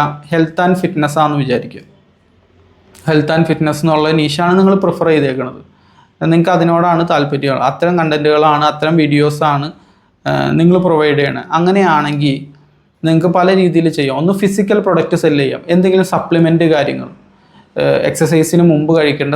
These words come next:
സപ്ലിമെന്റോ അല്ലെങ്കിൽ വണ്ണം കുറയാൻ കഴിക്കേണ്ട എന്തെങ്കിലും സാധനമോ വണ്ണം കൂടാൻ ചെയ്യേണ്ട സംഗതികളോ, പല പല പ്രൊഡക്റ്റുകളുണ്ടല്ലോ. നിങ്ങളുടെ ഒരു പരിചയത്തിൽ നിന്ന് നിങ്ങൾക്ക് തോന്നിയേക്കണ കാര്യങ്ങളുണ്ടല്ലോ, അപ്പോൾ അത്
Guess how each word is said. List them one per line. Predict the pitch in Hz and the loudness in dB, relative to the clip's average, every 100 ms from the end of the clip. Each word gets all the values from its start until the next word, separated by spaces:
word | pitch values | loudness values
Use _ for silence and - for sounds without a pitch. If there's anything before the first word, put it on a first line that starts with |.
| 147 | -4
സപ്ലിമെന്റോ | 143 143 139 135 131 - - | -4 -2 -4 -4 -6 -6 -4
അല്ലെങ്കിൽ | 147 160 151 | 0 2 2
വണ്ണം | 147 170 160 | 2 2 2
കുറയാൻ | 147 143 160 165 | 2 0 0 0
കഴിക്കേണ്ട | 160 147 147 139 139 | 0 0 -4 -4 -4
എന്തെങ്കിലും | 135 135 139 | -6 -8 -6
സാധനമോ | 131 131 127 - 170 143 | -6 -6 -12 -18 -10 -2
വണ്ണം | 147 160 139 | 0 2 2
കൂടാൻ | 143 151 170 170 | 2 2 2 0
ചെയ്യേണ്ട | 160 147 147 143 151 | 0 0 -2 -2 -6
സംഗതികളോ, | 143 139 131 131 - _ _ 170 202 | -8 -8 -8 -10 -16 _ _ -6 -2
പല | 208 214 | 0 2
പല | 214 208 | 0 0
പ്രൊഡക്റ്റുകളുണ്ടല്ലോ. | 180 175 185 180 165 143 143 - - | -2 -2 0 0 0 -4 -8 -14 -4
നിങ്ങളുടെ | 175 175 185 185 190 185 - - - - 175 | 0 2 2 2 2 2 -2 -8 -16 -8 -4
ഒരു | 170 | -2
പരിചയത്തിൽ | 175 156 151 165 160 170 | -2 -2 0 -2 0 0
നിന്ന് | 175 165 | 2 0
നിങ്ങൾക്ക് | 160 170 170 | 0 -2 0
തോന്നിയേക്കണ | 151 147 151 156 151 | 0 -2 -2 0 0
കാര്യങ്ങളുണ്ടല്ലോ, | 135 135 135 123 - 120 - _ _ - | -2 -6 -8 -8 -10 -12 -16 _ _ -4
അപ്പോൾ | |
അത് | 156 | -2